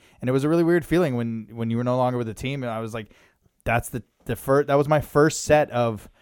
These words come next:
career that I've seen of a player from start to finish. So, A, thank you for that, uh, on and off the ice,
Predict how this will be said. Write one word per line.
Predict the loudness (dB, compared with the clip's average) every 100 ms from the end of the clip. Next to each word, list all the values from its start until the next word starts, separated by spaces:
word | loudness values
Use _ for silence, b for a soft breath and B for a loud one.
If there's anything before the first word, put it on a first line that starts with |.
| b b b b _ _ _ _ _ _ _ -18
career | -4 2 4 6
that | 4
I've | 2 -2
seen | -4 -4 -4
of | -6
a |
player | -4 2 2 2
from | -4 -10
start | -2 0 0 -4
to |
finish. | -8 -6 -4 -6
So, | -4 -2 -4 b b b -4
A, | 2 2 0
thank | -6 -4 -2 -4
you |
for | -6 0
that, | 2 0
uh, | -2 -8
on | 0 2 4
and | 4 4
off | 2 0
the | -4
ice, | -2 -2